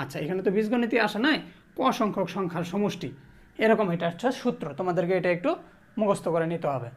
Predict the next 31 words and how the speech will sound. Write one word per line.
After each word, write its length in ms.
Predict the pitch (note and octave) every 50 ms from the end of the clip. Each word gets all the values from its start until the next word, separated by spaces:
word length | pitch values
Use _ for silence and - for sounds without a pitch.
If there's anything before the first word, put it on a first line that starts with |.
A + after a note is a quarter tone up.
| - -
যে 60 | - D#3 D#3
প্রথম 240 | A#3+ G#3+ G#3+ A3+ G#3 G3 A#3
পদ 120 | B3 B3+ B3+ -
প্লাস 160 | G3+ F3+ E3+ F3
শেষ 140 | - F#3+ F3+ F#3 -
পদ 140 | C4 C4+ C4+ C#4 A3
divided 300 | F#3 F3+ F3 E3 E3 D#3+ D#3+
by 80 | F#3 F#3 F#3
two 100 | - F3+ F3 E3
into 200 | D#3+ E3 B3+ D#4+ F#4 - - - - - - -
পদ 120 | G#3+ G3+ G3 F#3+ F3 F3
সংখ্যা। 280 | E3 C3 - - - - - - - - - - - - - - -
তো 60 | A#3+ A3 - D#4+ C#4+
এখন 240 | D4 E4 D4 A3+ A3+ B3+ - - - - - - - - - C4+
এই 60 | C#4+ - -
প্যাটার্নটার 480 | C#4+ B3 B3 C4 B3 A#3 G#3+ A3 F3+ F3+ F3 - -
আমি 120 | G#3+ A3 A3+ A3+
যদি 180 | B3 F3+ F#3+ F3+ A#3 C#4 - - - - - - - - -
তিরিশটি 460 | - D4+ D4+ C4 B3 - - - B3+ C4 C4+ D#4 - - - -
সংখ্যার 320 | - A#3 A3 A3 A3+ A#3 - -
সমষ্টি 320 | - A3 A3+ A3 - - A#3+ G3+ G#3
নির্ণয় 260 | A3+ A#3 C4 C4+ C4+ C#4
করতে 180 | A3+ - D#4 B3 F3
যাই, 140 | D#3+ C3 A2 - - - - - - -
তো 60 | - A#3 A#3+
আমি 100 | A#3+ B3 A#3+ -
প্রথম 300 | D#4+ D#4 D#4 - - - A#3 G#3 B3
পদ 120 | A#3+ A#3+ A#3+ - -
কত? 160 | B3+ A#3+ A#3+ A#3+ D#3+ C#3 -
পাঁচ 220 | A#3+ B3 A#3 G#3+ G#3+ - - - - D#3+ C#3 F#3
জানি, 240 | F#3 G3+ F#3+ D#3